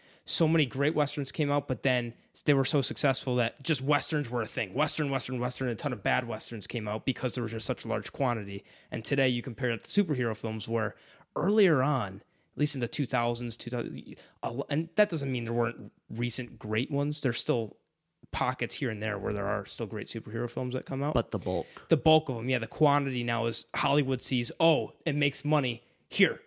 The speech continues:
Speaker 1: script, another, another superhero. No, no, no, no." And so when you just churn 'em out like that, it muddies the otherwise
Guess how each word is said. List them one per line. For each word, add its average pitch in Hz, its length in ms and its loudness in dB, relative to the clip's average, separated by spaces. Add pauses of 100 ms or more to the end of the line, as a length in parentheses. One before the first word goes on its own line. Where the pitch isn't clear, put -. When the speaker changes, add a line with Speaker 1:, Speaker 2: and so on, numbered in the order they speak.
Speaker 1:
script, - 340 2
another, 170 240 6
another 170 220 6
superhero. 160 380 6
No, 175 120 4
no, 170 160 0
no, 170 160 2
no." 170 220 4 (200)
And 151 140 2
so 170 100 2
when 160 120 6
you 151 60 4
just 151 200 2
churn 175 340 4
'em 156 100 6
out 147 200 4
like 127 220 -2
that, 117 280 -2 (640)
it 170 200 0
muddies 151 640 6
the 135 160 4
otherwise 127 760 2